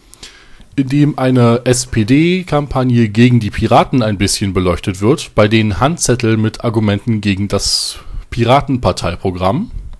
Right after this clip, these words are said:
ausgegeben wurden, in denen größtenteils Strohmänner und Schwachsinn standen.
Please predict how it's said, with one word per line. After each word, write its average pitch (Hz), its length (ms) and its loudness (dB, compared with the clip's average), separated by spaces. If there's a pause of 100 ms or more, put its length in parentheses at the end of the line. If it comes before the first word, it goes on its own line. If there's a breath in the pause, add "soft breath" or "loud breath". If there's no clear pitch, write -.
(720 soft breath)
ausgegeben 135 580 0
wurden, 170 380 0
in 175 180 0
denen 160 200 0
größtenteils 127 640 -2
Strohmänner 117 600 2
und 110 120 -2
Schwachsinn - 420 -4
standen. - 420 -10